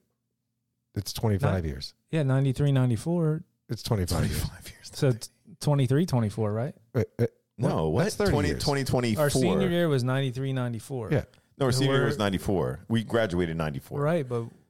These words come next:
Speaker 3: So you
Speaker 2: like
Speaker 3: base it off that.
Speaker 1: It would be thirty years.
Speaker 2: Right, but I'm saying, would it go by the school year? So this November would be, like,
Speaker 1: The
Speaker 2: our s-,
Speaker 1: beginning. No, it would be
Speaker 2: so
Speaker 1: nine. It would, in twenty twenty-four is our thirtieth class reunion.
Speaker 2: So it would be November of twenty-four.
Speaker 1: See.
Speaker 2: Okay.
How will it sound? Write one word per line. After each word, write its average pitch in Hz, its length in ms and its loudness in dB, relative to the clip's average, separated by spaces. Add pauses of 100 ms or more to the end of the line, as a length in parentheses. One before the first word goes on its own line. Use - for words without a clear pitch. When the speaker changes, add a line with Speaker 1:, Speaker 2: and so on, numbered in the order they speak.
Speaker 3:
So - 100 -6
you 104 100 2
Speaker 2:
like 87 40 -2
Speaker 3:
base 98 220 0
it 95 40 0
off 85 140 -2
that. 71 300 0 (180)
Speaker 1:
It 175 140 -2
would 165 140 2
be 156 100 2
thirty 120 300 2
years. 76 360 -4 (160)
Speaker 2:
Right, 139 280 0 (320)
but 127 140 -4
I'm 120 100 -4
saying, 127 300 -4
would 113 80 -4
it 110 100 -6
go 117 100 -4
by 110 180 -6
the 107 100 -8
school 123 260 -6
year? 131 220 -6
So - 120 -10
this 110 200 -8
November 113 480 -6
would 113 160 -10
be, 117 120 -6
like, 110 240 -8 (360)
Speaker 1:
The 113 100 4
Speaker 2:
our 95 80 2
s-, 98 80 0
Speaker 1:
beginning. 98 340 0
No, 85 280 2
it - 40 -4
would 117 280 4
be 123 80 2
Speaker 2:
so 117 40 0
Speaker 1:
nine. 113 260 2
It 107 80 2
would, 98 160 2 (140)
in 113 100 2
twenty 131 280 0
twenty-four 110 520 2
is 85 120 0
our 85 160 2
thirtieth 85 460 0
class 71 260 -2
reunion. - 320 -8
Speaker 2:
So 131 160 2
it - 40 6
would 120 80 2
be 120 100 0
November 113 400 0
of 98 140 -6
twenty-four. 110 600 -2 (460)
Speaker 1:
See. 67 380 -2 (380)
Speaker 2:
Okay. 101 280 -8